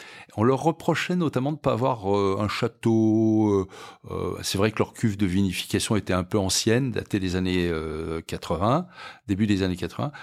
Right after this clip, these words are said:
Là, on est, ils ont fait un investissement colossal de quinze millions d'euros.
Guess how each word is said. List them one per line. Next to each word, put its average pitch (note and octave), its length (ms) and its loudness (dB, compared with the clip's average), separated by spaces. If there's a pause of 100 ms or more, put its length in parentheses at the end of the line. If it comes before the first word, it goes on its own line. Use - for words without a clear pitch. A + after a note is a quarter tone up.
(120)
Là, C#3+ 220 2
on G#2 220 2
est, B2+ 300 4
ils G#2 120 0
ont G2 80 0
fait C3 300 0
un F2 220 0
investissement F2+ 560 -2
colossal A#2+ 520 0
de G#2 80 -6
quinze G2+ 260 -2
millions F#2+ 220 -2
d'euros. G2+ 460 0